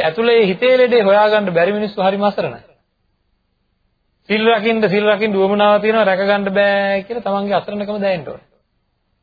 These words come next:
නමුත් බුදු පියාණන් වහන්සේ අපේ චිත්තසංතානවල ඇති වෙන හැම හැඟීමකටම හේතුව දේශනා කරලා තියෙනවා. නැති කරන්නේ කොහොමද කියලා දේශනා කරලා තියෙනවා. එහෙනම් අපි අසරණද?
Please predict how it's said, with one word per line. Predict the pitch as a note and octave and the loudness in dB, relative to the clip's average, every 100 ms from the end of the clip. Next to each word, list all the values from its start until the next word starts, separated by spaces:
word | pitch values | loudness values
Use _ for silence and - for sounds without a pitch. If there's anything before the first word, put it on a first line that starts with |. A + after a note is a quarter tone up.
| _ _ _ | _ _ _
නමුත් | D#3 E3 D#3 - _ _ _ _ | -4 -4 -4 -12 _ _ _ _
බුදු | C3 C#3+ | -12 -2
පියාණන් | G#3+ B3+ C4 B3 | 0 2 0 0
වහන්සේ | G#3 G#3 - F3+ | 0 0 -2 0
අපේ | D#3+ D#3 F3 - | 2 0 -4 -4
චිත්තසංතානවල | F3 D#3 E3 F#3 F3 F3+ F3 E3+ | -14 -16 -4 -4 0 0 0 0
ඇති | E3 D#3+ | -2 -2
වෙන | E3 D#3 | -4 -6
හැම | - G3 A3 C4 | -6 -4 -2 0
හැඟීමකටම | B3 G3 F3+ F3+ F3 E3+ E3 | -2 -2 -4 -6 -6 -6 -6
හේතුව | D3 D3+ D#3 A#3 - _ - _ _ _ _ _ | -4 -2 0 -2 -4 _ -20 _ _ _ _ _
දේශනා | C#3+ C3 B2+ | -8 -6 -8
කරලා | - - | -10 -18
තියෙනවා. | - - _ _ _ | -20 -20 _ _ _
නැති | C#3+ D3+ F#3 | -6 -4 0
කරන්නේ | F#3+ F#3+ F3 | 0 -2 -2
කොහොමද | F3 E3+ | -2 -2
කියලා | D3+ D#3+ | -4 -6
දේශනා | C3+ C3 B2+ | -6 -10 -16
කරලා | - - | -18 -20
තියෙනවා. | _ _ _ | _ _ _
එහෙනම් | _ D#3+ | _ -8
අපි | E3+ E3 | -6 -6
අසරණද? | E3 E3+ F3 | -4 -4 -6